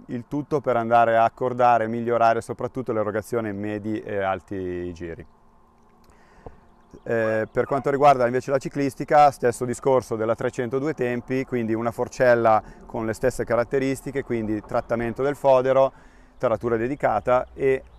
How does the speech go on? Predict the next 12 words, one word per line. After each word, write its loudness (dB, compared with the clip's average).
l'ammortizzatore, -2
eh, -2
con -6
il -4
gruppo -2
co-, -6
compressione -4
di -4
nuovo, -4
di -10
nuovo -6
concetto. -12